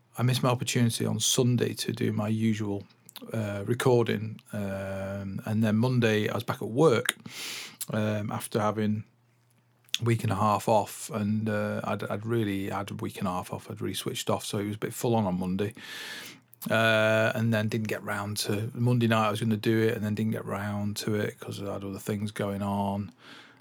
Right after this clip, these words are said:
Um, Tuesday, um, it became clear during Tuesday that something was gonna happen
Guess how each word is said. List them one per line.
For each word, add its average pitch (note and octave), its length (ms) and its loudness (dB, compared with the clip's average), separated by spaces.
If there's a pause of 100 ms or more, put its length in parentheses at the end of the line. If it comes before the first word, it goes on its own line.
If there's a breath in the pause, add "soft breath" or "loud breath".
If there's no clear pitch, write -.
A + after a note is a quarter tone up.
(140)
Um, G#2 400 2
Tuesday, A#2 960 4 (720)
um, G#2+ 800 2 (400)
it - 160 -4
became A2+ 440 0
clear B2 600 4
during A2+ 320 4
Tuesday B2 480 2
that A#2 140 0
something A#2 180 -2
was A2+ 80 -2
gonna A#2 180 0
happen A2+ 600 0